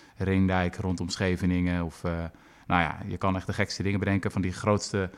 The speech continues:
gemalen ter wereld. Want op een gegeven moment moeten, zeg maar, staat de zee zo hoog dat de rivieren niet meer in de zee stromen, snap je? Dus dan moet je het water uit de rivieren in de zee pompen.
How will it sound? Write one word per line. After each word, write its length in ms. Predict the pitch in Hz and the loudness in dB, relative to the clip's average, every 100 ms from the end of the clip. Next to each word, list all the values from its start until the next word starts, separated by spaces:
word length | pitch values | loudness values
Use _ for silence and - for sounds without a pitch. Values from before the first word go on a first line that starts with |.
| - | -16
gemalen 520 | - 95 95 101 98 | 0 6 10 10 8
ter 180 | - 95 | 4 4
wereld. 440 | 92 101 113 113 - | 6 6 6 2 -4
Want 120 | 95 | -4
op 60 | 90 | -2
een 60 | |
gegeven 200 | 98 110 | 2 4
moment 40 | 113 | 6
moeten, 220 | 107 104 | 2 2
zeg 120 | 104 | 0
maar, 340 | 104 104 95 - - - - - | 4 6 4 -2 -20 -20 -20 -16
staat 220 | - 117 | 2 4
de 80 | 113 | 6
zee 200 | 104 120 | 8 8
zo 240 | 110 123 117 | 10 10 12
hoog 360 | 110 113 139 | 12 10 8
dat 140 | 113 107 | 2 2
de 80 | |
rivieren 460 | 101 104 127 131 110 | 4 6 8 8 10
niet 160 | 120 117 | 8 8
meer 200 | 110 - | 6 8
in 120 | 110 | 6
de 80 | 98 | 6
zee 240 | 107 120 | 8 6
stromen, 440 | - 107 87 82 78 | 6 2 2 0 -6
snap 260 | - 107 - | -2 -2 0
je? 140 | 175 - - | -2 -4 -12
Dus 140 | - 98 | -6 2
dan 120 | 101 | 8
moet 180 | 110 110 | 8 8
je 220 | 113 98 - - | 6 4 -2 -4
het 160 | 98 | -2
water 440 | 92 110 117 107 - | 8 10 10 8 6
uit 220 | 123 139 | 8 10
de 80 | 135 | 8
rivieren 520 | 107 98 120 123 - | 6 6 8 8 6
in 180 | 143 139 | 8 10
de 80 | 117 | 10
zee 260 | 107 120 117 | 10 8 8
pompen. 460 | 110 87 - - | 4 0 -2 -6